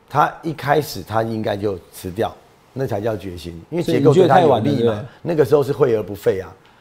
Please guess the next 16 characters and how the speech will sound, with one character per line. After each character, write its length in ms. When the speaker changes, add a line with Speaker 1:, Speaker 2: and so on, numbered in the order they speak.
Speaker 1:
那 120
你 100
现 260
在 160
剩 220
下 140
两 260
周 160
你 140
来 160
辞， 240
对 140
他 100
来 100
说， 240
他 220